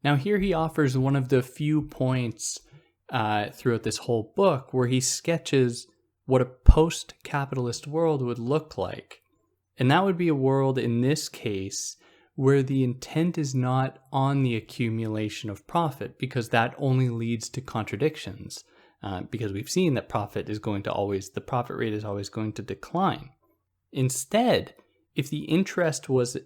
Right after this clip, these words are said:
uh, on supplying means to reduce work as a whole,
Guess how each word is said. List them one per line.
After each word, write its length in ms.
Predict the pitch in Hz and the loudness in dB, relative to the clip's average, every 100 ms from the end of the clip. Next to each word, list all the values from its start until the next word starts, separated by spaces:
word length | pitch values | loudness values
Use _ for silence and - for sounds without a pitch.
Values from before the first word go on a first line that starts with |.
| - | -6
uh, 300 | 117 110 113 - 139 | -4 -2 -4 -4 0
on 200 | 123 117 | 0 0
supplying 800 | - 127 - 143 139 135 117 117 | -2 -4 -2 -2 0 0 0 0
means 340 | 131 135 131 | 2 2 0
to 160 | - 113 | -4 -4
reduce 580 | 107 - 131 127 - | -4 -2 0 0 -2
work 480 | 117 110 123 127 - _ _ _ | -6 -2 -2 -4 -10 _ _ _
as 180 | - 117 | -8 -6
a 60 | 101 | -6
whole, 680 | - - 196 247 117 135 | -4 2 4 2 -2 -6